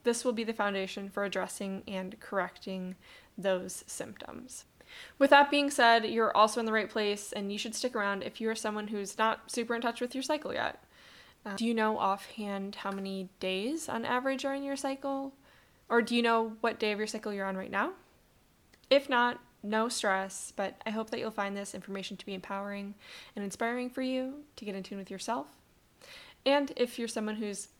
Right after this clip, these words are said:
more familiar with that side of things, but maybe you're preparing for pregnancy, or maybe you're working through low energy and trying to find solutions,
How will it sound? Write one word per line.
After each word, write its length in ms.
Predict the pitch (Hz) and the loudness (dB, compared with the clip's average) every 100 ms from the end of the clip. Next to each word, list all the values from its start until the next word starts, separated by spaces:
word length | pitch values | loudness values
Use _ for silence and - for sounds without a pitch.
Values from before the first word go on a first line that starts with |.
| - | -8
more 260 | 208 208 | -4 -4
familiar 400 | 202 208 226 226 | -4 0 2 4
with 140 | 196 196 | 2 0
that 180 | 185 | -2
side 220 | - 196 190 | -2 -2 -4
of 100 | 190 | -4
things, 540 | 196 190 214 - - _ _ | -6 -6 -10 -12 -16 _ _
but 160 | - - - | -6 -6 -6
maybe 200 | 220 208 | -4 -4
you're 220 | 202 190 | -4 -6
preparing 340 | 190 - 196 196 | -6 -6 -6 -6
for 100 | 196 | -6
pregnancy, 680 | 196 185 190 - 190 185 190 - - - - | -4 -4 -6 -8 -6 -8 -10 -18 -20 -20 -10
or 440 | 208 196 185 185 190 | -4 -2 -2 -4 -6
maybe 220 | 208 196 | -10 -8
you're 440 | 196 196 208 208 202 | -6 -6 -6 -8 -8
working 240 | 196 - | -10 -8
through 220 | 185 196 190 | -8 -6 -8
low 160 | 214 220 | -8 -4
energy 480 | 220 220 220 226 214 | -2 -2 -2 -4 -4
and 100 | 196 | -6
trying 220 | 196 208 | -8 -10
to 40 | |
find 220 | 190 220 196 | -8 -8 -6
solutions, 720 | 214 226 233 302 311 - | -4 -4 -4 -6 -8 -10